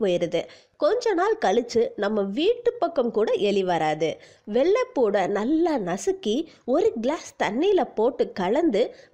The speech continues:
வீட்ல எலி சுத்துற இடங்கள்ல தெளிச்சு விடுங்க. அதே மாதிரி எலி சுத்துற இடங்கள்ல வெள்ளைப்பூடை கட் பண்ணி வச்சா கூட எலி தொல்லையில இருந்து காப்பாத்திக்கலாம். அமோனியாவால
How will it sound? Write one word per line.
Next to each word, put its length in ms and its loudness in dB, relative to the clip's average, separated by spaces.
வீட்ல 420 2
எலி 260 2
சுத்துற 320 -2
இடங்கள்ல 460 2
தெளிச்சு 340 0
விடுங்க. 320 0
அதே 160 2
மாதிரி 280 2
எலி 240 4
சுத்துற 300 -2
இடங்கள்ல 460 0
வெள்ளைப்பூடை 560 2
கட் 260 -2
பண்ணி 260 4
வச்சா 260 0
கூட 140 2
எலி 140 2
தொல்லையில 420 2
இருந்து 240 0
காப்பாத்திக்கலாம். 760 -2
அமோனியாவால 800 2